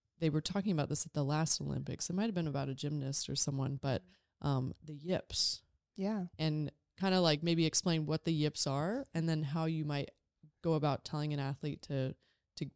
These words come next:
Speaker 1: work through that.
Speaker 2: Yeah. The yips is basically a sensation where,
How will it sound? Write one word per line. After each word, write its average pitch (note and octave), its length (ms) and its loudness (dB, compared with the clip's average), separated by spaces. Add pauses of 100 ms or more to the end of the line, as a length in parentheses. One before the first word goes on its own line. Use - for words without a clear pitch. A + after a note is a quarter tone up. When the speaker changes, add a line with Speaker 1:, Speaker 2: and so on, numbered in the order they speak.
(100)
Speaker 1:
work D#3 220 -8
through D3 260 0
that. - 220 -2 (320)
Speaker 2:
Yeah. F#3+ 400 -2 (680)
The G3+ 160 8
yips G3+ 600 2 (120)
is A3+ 540 8 (180)
basically A#3 380 4
a A3+ 40 6
sensation G3+ 640 4
where, F3+ 480 4